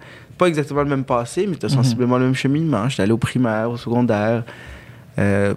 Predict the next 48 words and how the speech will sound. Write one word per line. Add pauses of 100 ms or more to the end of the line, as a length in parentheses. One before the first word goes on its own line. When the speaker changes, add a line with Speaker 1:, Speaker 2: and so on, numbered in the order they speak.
Speaker 1:
mais
en
même
temps,
faut
pas
que
t'oublies
qu'il (140)
y
a
quelque
chose
de
différent. (180)
Speaker 2:
Ouais. (500)
Speaker 1:
C'est
toujours
de
garder
cette
espèce
d'équilibre-là
de,
où,
oui,
je
sais
qui
je
suis,
où
c'est
que
je
m'en
vais,
mais
j'oublie
pas (140)
d'où
je
viens
puis
qui
je
suis. (420)
Speaker 2:
Mhm.